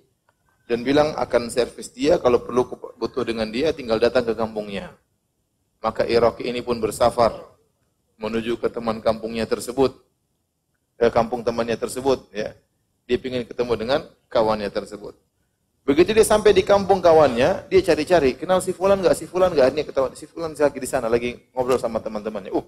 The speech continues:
dia baru, subhanallah, teman saya di situ yang sudah berjanji akan membuat, memberikan kebaikan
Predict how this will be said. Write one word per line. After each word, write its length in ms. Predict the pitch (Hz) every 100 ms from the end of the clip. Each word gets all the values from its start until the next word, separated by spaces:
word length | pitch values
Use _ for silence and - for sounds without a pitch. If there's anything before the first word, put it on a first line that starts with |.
| _ _ _ _
dia 160 | 117 107
baru, 160 | 101
subhanallah, 480 | - - 113 110 104
teman 240 | - 117
saya 240 | 113 139 135
di 80 | 123
situ 320 | 143 131 98 _ _ _ _ _ _ _ _ _ _ _ _ _ _ _
yang 160 | 120 117
sudah 240 | 131 127
berjanji 400 | 117 113 131 131
akan 320 | 131 - 123
membuat, 480 | 117 117 123 - -
memberikan 400 | 117 113 127 131
kebaikan 400 | 120 117 123 120